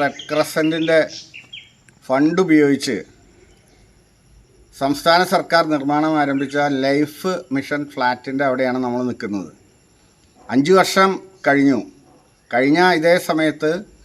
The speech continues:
ഈ ലൈഫ് മിഷനുമായി ബന്ധപ്പെട്ട് വലിയ കോഴ നടന്നു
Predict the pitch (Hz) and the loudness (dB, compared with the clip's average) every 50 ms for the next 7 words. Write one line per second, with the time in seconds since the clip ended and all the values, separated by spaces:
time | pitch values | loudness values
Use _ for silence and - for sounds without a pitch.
0 | - - - - - - - - - 135 151 151 147 147 151 151 - - 165 165 | -20 -20 -20 -20 -20 -20 -20 -10 -4 -2 0 4 4 4 4 2 0 -4 -6 -6
1 | 170 - 180 175 175 175 160 - - _ _ _ - 151 156 160 160 165 165 160 | -4 -2 -2 -2 -2 -2 -4 -8 -14 _ _ _ -6 -4 -2 -2 -2 -2 -2 0
2 | 151 147 147 156 147 139 151 135 127 151 147 156 185 - - - - - _ _ | 0 0 0 0 0 0 -2 -2 -2 -2 -2 -2 -4 -8 -14 -20 -20 -20 _ _
3 | _ _ - 117 131 139 147 160 170 170 170 - 156 147 143 156 160 175 185 185 | _ _ -6 -2 0 2 4 4 4 4 4 2 -2 0 2 2 2 2 2 2
4 | 175 160 156 151 160 160 151 | 0 -2 -2 -4 -6 -6 -8